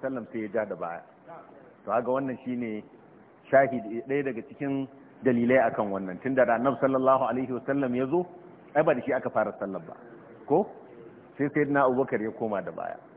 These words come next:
Annabi sallallahu alaihi wa sallam ya masa ishara ya tsaya a inda yake.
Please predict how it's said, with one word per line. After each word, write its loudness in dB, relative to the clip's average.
Annabi 0
sallallahu 2
alaihi -4
wa -4
sallam 0
ya -2
masa -4
ishara 2
ya -2
tsaya 2
a -2
inda -8
yake. -14